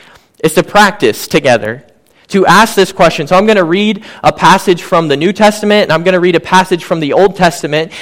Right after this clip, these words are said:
And as we're reading it, I want you to either write down or make a mental note of who God is in these passages. So this time, I don't need your participation to yell anything out. <laughs> Just write it down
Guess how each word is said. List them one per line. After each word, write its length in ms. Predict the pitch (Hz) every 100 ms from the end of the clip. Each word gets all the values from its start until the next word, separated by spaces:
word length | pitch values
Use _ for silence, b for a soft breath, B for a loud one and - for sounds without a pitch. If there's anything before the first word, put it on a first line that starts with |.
| B
And 120 | 165
as 240 | 170 240 233
we're 100 | 214
reading 360 | 175 208 180
it, 120 | 156 -
I 140 | 170
want 220 | 220 208
you 80 | 208
to 60 | 175
either 260 | 165 147 131
write 320 | 143 180 175
down 320 | 190 202 214
or 140 | 160
make 180 | 160 180
a 60 | 185
mental 340 | 170 190 190
note 320 | 160 131 160 B B B
of 160 | 165 143
who 280 | 196 247 196
God 260 | 202 196
is 320 | 160 165 151
in 220 | 147 165 165
these 160 | 160
passages. 720 | - 143 131 127 107 101 - _ B B
So 140 | 180
this 160 | 214 233
time, 280 | 202 190 180
I 120 | 160
don't 180 | 170 196
need 160 | 190
your 80 | 165
participation 760 | 151 160 156 156 151 156 151 139
to 60 |
yell 240 | 135 151 147
anything 360 | 143 131 131
out. 260 | 127 135 - -
<laughs> 120 | -
Just 220 | - -
write 260 | 160 160 214
it 140 | 214
down 340 | 185 185 185